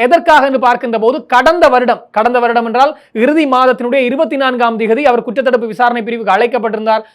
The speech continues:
ஜோசித ராஜபக்ச. இது எதற்காக என்று பார்க்கின்ற போது, இந்த மாணிக்க கங்கை, குறிப்பாக கதிர்காமத்திலே உள்ள மாணிக்க கங்கைக்கு அருகாமையிலே அரசுக்கு சொந்தமான நிலத்திலே பனிரெண்டு அறைகள் கொண்ட ஒரு மாளிகை கட்டப்பட்டிருந்திருக்கின்றது. அந்த மாளிகை ஜி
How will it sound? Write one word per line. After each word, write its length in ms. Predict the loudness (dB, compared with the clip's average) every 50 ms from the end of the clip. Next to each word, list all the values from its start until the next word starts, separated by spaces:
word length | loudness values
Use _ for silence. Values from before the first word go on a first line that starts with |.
| _ _ _ -4 2 4
ஜோசித 320 | 4 4 4 0 0 2 4
ராஜபக்ச. 400 | 4 4 2 0 -4 -4 -8 -10 -20 -20 _ _ _ -2 0
இது 80 | 2 4 4 4
எதற்காக 420 | 4 4 2 4 4 2 4 4 2
என்று 140 | 0 0 0
பார்க்கின்ற 340 | 0 0 0 -2 -4 -4 -2 0 2
போது, 200 | 2 2 0 0 -6 -4 -2
இந்த 120 | 0 0 0 0 -2 -2
மாணிக்க 420 | 0 0 0 0 -2 0 0 -2 -2 -2
கங்கை, 200 | -4 -4 -4 -4 -2
குறிப்பாக 360 | -4 0 0 0 0 0 -2 0 -2
கதிர்காமத்திலே 720 | 0 0 2 2 2 2 2 0 -4 -4 0 2 2 2 2 0
உள்ள 120 | 0 0 0 0 -2 -6 _ _ _ -4 0 2
மாணிக்க 420 | 2 4 2 2 0 2 0 2 2
கங்கைக்கு 320 | 2 2 2 0 2 2 2
அருகாமையிலே 540 | 2 4 4 4 2 2 0 0 0 0 0 2 2 2
அரசுக்கு 400 | 4 4 2 0 -2 -6 -6 -6 -4 -4
சொந்தமான 400 | -4 -2 -2 -2 -2 -2 -2 -2
நிலத்திலே 400 | 0 2 2 2 2 2 2 4 4 4 2 -4 -20 _ _ 0 2
பனிரெண்டு 440 | 4 4 4 2 0 0 0 2 2 4 4 4
அறைகள் 400 | 4 4 4 4 4 2 2 0
கொண்ட 140 | -2 2 4 4 4
ஒரு 80 | 4 2 2
மாளிகை 360 | 2 2 2 0 0 0 0 0
கட்டப்பட்டிருந்திருக்கின்றது. 840 | 0 0 0 -2 -2 -2 -4 -4 -4 -4 -6 -6 -8 -8 -12 -12 -12 _ _ _ _ _ _ -4 0
அந்த 320 | 0 2 2 2 4 4 4 4 4
மாளிகை 420 | 2 2 2 0 0 -2 -2 -4 -4 -4 -2
ஜி 120 | 0 0